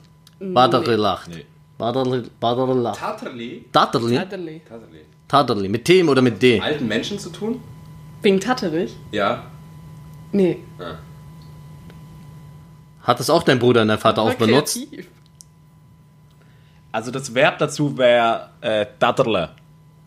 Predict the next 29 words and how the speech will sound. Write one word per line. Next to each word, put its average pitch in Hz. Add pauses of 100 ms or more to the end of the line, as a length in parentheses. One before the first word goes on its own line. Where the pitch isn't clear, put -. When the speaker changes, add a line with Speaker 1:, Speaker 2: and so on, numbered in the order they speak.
(1160)
Speaker 2:
Es -
gibt -
ein 107
Verb 127
dazu 123
und 107
das, -
äh, 113
du 120
hast, -
ja, 107
okay. 131 (1700)
Speaker 4:
Also -
Speaker 2:
Tr-, 156
tratschen, 165
tratschen 175
Speaker 3:
Quasi 127
Speaker 2:
vielleicht. 123
Speaker 3:
wer, 120
wer 107
datterlet, 147 (380)
ist 123
ein 110
Datterlilatsch. 98 (800)
Speaker 2:
Ein, 143
ein 170
Tratsch-Tante, 147
Tratsch-Tante, 143
ja. 147